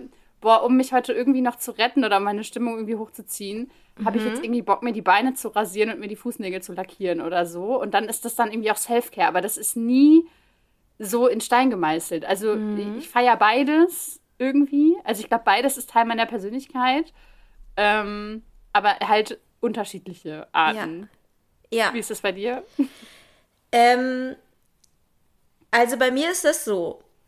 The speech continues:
Speaker 2: Ich hab mich halt richtig gerade wiedergefunden in dem, was du meintest, dass du früher nie ein Gefühl dafür hattest. So eigentlich was, was ist angemessen oder so. Und auch nicht das Gefühl hattest, so, ich würde mir gern die Haare waschen wollen oder so.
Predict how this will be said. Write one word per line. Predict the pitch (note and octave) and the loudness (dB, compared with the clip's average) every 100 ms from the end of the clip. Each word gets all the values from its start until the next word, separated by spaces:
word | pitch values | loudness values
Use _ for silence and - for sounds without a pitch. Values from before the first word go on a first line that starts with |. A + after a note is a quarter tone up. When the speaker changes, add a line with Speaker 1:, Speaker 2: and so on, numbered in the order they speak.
| - | -8
Speaker 2:
Ich | A#3+ C#4+ | -4 -4
hab | C#4+ | -4
mich | C#4 | -6
halt | C4 B3 | -6 -6
richtig | C#4+ - C#4+ | -6 -10 -12
gerade | - A#3+ A#3 | -4 -4 -2
wiedergefunden | A#3 B3 A3+ - A#3 A3+ | -4 -4 -4 -6 -6 -6
in | G3 | -8
dem, | G#3+ A3+ | -6 -4
was | A3+ | -4
du | A#3 | -4
meintest, | A3 A3 A#3 - | -2 -2 -4 -6
dass | A3+ - | -6 -8
du | |
früher | - - B3 B3 | -12 -6 -2 0
nie | A#3 A#3 C4 C#4 - - | 0 -4 -6 -10 -10 -6
ein | A3+ | -6
Gefühl | A3 - - B3+ A#3 | -6 -10 -8 -4 0
dafür | G#3 G#3+ G3+ | -2 -4 -8
hattest. | F#3+ - E3 - | -8 -8 -8 -6
So | G3+ | -2
eigentlich | B2 G#3+ A3+ G#3+ | 0 -2 -2 -4
was, | G#3+ | -4
was | G#3 G#3 | -6 -8
ist | G3+ - | -8 -4
angemessen | A3+ A3+ G3 F#3 - | -2 -2 -4 -8 -8
oder | F#3 F#3+ | -6 -6
so. | F#3+ | -4
Und | G#3+ | -4
auch | - - | -4 -6
nicht | A3+ | -8
das | G#3 - | -6 -8
Gefühl | G3+ A3+ A#3 | -6 -6 -4
hattest, | G#3+ G#3+ - | -4 -4 -4
so, | G#3 G3+ G3+ - - - _ _ _ _ _ _ _ _ _ | -2 -2 -2 -8 -20 -20 _ _ _ _ _ _ _ _ _
ich | - F3 - | -16 -14 -6
würde | G3+ G#3 G#3 | -4 -2 -2
mir | G3 | -2
gern | G3 F#3+ F#3+ | 0 0 -2
die | G3 | -8
Haare | F3+ F3 F#3 F3+ | -6 -6 -4 -8
waschen | F3+ - F3 E3 | -8 -8 -10 -4
wollen | F3+ G3+ F#3+ F3 | 0 0 -2 -6
oder | E3+ E3+ E3 | -8 -6 -6
so. | - G2+ | -8 -10